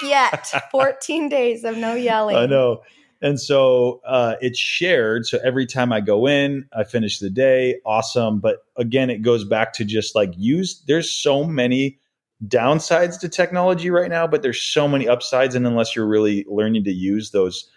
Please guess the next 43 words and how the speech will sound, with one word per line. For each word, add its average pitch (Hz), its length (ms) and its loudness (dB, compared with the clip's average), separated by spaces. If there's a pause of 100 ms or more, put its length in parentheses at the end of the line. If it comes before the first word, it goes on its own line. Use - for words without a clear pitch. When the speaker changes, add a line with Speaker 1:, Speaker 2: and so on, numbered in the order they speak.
(220)
Speaker 2:
platforms, 151 800 0 (340)
um, 120 340 2
I 117 80 0
think 135 160 2
you're 135 120 4
missing 120 400 2
out 110 240 4
on 101 120 0
some 104 240 0
really 101 160 4
effective 90 420 -4
tools. 73 360 -10
So 113 260 2
I 113 200 2
just 120 200 0
wanted 113 200 2
to 95 80 0
give 92 160 0
a, 87 80 0
a 95 160 -4
quick 92 240 -6
plug 190 220 -2
Speaker 1:
Yeah. 82 40 0
Speaker 2:
on 80 100 -6
that. - 160 -12 (560)
Speaker 1:
And 233 120 0
don't 247 260 2
feel 254 160 6
overwhelmed. 240 560 4
If 185 120 -16
that - 180 4
sounds 202 340 -2
overwhelming 190 800 0
to - 140 -8
you, 160 100 0
start - 300 0
where 185 100 2
you 226 140 0
can. 165 400 -4 (120)
But 165 300 2
yes. - 480 -2 (540)
Um, 208 500 0 (140)
so, 226 520 2